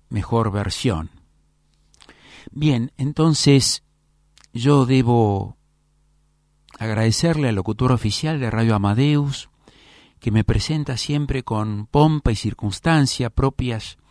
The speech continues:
de un libreto que yo le suministré al señor coordinador Claudio Lecam, a quien ya saludamos, también a Ricardo Piñero en los controles. ¿Cómo estás, Ricardo?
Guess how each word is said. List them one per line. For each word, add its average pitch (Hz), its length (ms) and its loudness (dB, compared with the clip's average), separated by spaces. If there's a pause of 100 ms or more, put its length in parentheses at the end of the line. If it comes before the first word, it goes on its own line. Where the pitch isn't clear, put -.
(380)
de 120 80 -2
un 127 80 4
libreto 117 420 2
que 101 100 -4
yo 117 120 -2
le 117 80 -4
suministré 104 560 -6
al 127 80 -4
señor 107 300 0
coordinador 107 920 0 (540)
Claudio 110 360 4
Lecam, 156 460 0
a 92 100 -16
quien 90 220 -10
ya 110 140 -6
saludamos, 139 720 -2 (580)
también 110 420 0
a 104 80 -4
Ricardo 104 440 -4
Piñero 117 360 0
en 101 80 -4
los 92 120 -8
controles. 120 640 -6
¿Cómo 107 240 -8
estás, 95 240 -8
Ricardo? 120 560 -2